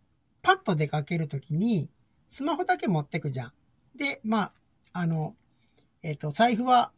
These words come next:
なんかちょっと、めんどくせえから置いてくか、みたいなね。ポケットにスマホペット入れて、これ一丁で、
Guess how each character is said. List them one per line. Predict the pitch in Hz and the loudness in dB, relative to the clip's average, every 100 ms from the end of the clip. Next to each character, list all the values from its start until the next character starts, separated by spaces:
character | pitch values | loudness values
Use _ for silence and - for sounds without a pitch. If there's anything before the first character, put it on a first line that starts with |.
| _ | _
な | 185 | -4
ん | 175 | -4
か | |
ち | 139 | -4
ょ | |
っ | 135 | -6
と、 | - - _ _ _ | -8 -12 _ _ _
め | - 156 | -4 -2
ん | |
ど | 151 | -2
く | |
せ | 226 | -2
え | |
か | 202 | 0
ら | |
置 | 143 | 0
い | 151 | -2
て | 190 | -6
く | |
か、 | 208 233 180 - | 2 4 4 2
み | 151 | -8
た | - | -10
い | |
な | 151 | -8
ね。 | 180 202 | -8 -6
ポ | 175 | -2
ケ | 196 | -2
ッ | |
ト | 196 | 0
に | 151 | -2
ス | 143 | 0
マ | 165 | 0
ホ | 165 | 0
ペ | 208 | -2
ッ | |
ト | - 151 | -4 -4
入 | |
れ | 143 | -2
て、 | 147 220 170 - _ _ _ _ _ | 2 2 2 -2 _ _ _ _ _
こ | 175 | -2
れ | 170 | 0
一 | 202 - | -2 -2
丁 | 240 | -2
で、 | 269 254 156 - | 2 4 2 -2